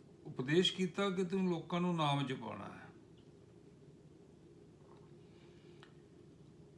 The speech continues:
ਅਸੀਂ ਤਿੰਨ ਉਦਿਆਨ ਮੇ ਜਾਏ, ਬੈਠੇ ਤਾਂ ਸੱਤ ਦਿਨ ਗੁਜ਼ਰੇ, ਤਾਂ ਮਰਦਾਨਾ ਕਿਹਾ,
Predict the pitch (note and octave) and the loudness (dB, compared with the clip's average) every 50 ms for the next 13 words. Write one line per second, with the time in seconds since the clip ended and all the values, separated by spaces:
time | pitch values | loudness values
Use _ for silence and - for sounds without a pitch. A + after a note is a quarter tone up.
0 | - - - - - - - - - - - - - - F3 D3+ - - G#3 G3+ | -20 -20 -20 -20 -20 -20 -20 -20 -20 -20 -20 -14 -6 -4 -4 -2 0 0 -2 -2
1 | F3+ - - G3 G3+ G3+ G3+ G#3+ G3 - F#3 F#3+ F3 F3+ G3 F#3 E3 D3 C#3+ D3+ | -2 -2 0 0 2 2 0 -2 -4 -6 -6 -4 2 6 6 6 6 6 4 2
2 | E3 F3+ F3 F3 F3 E3+ - - C3+ B2+ A#2 A2 A2+ A#2+ B2+ C#3+ - - - - | 4 4 4 2 2 0 -2 -2 -2 -2 -2 -2 -2 -2 -4 -6 -8 -10 -14 -20
3 | - - - - - - - - - - - - - - - - - - - - | -20 -20 -20 -20 -20 -20 -20 -20 -20 -20 -20 -20 -20 -20 -20 -20 -20 -20 -20 -20
4 | - - - - - - - - - - - - - - - C#3+ C#3+ D3+ D3+ D3+ | -20 -20 -20 -20 -20 -20 -20 -20 -18 -18 -18 -20 -14 -8 -6 -2 0 0 -2 -2
5 | - F3 F3+ F3 F3 E3+ - - E3+ D3 - - - - - D3+ D#3+ D#3 - F3 | 0 2 2 2 2 0 -2 -6 -6 -6 -6 -8 -8 -2 0 0 0 0 -2 -4
6 | D#3 D3 D#3 D#3+ E3+ E3+ F3 D#3+ D3 C#3 C#3 C3+ D3 D#3+ E3 F3 E3+ D#3 C#3+ C#3+ | -2 0 0 0 2 2 0 0 -2 -2 -2 0 2 2 4 4 4 4 4 2
7 | D3 E3 F#3 F#3+ F3+ - - - E3+ E3 E3 D#3+ D3+ C#3+ C3+ C3 B2 B2+ B2+ B2+ | 4 4 4 4 2 0 -2 -2 -2 0 0 0 0 -2 -2 0 0 2 2 2
8 | B2+ C3+ D#3 D#3 D3+ C#3+ - C#3 A2+ A2+ C#3 D3 C#3 A#2+ G2+ G2+ G#2+ C3+ E3+ D#3+ | 2 2 0 0 0 -2 -6 -6 -4 -2 -2 0 0 0 -2 -4 -6 -8 -10 -12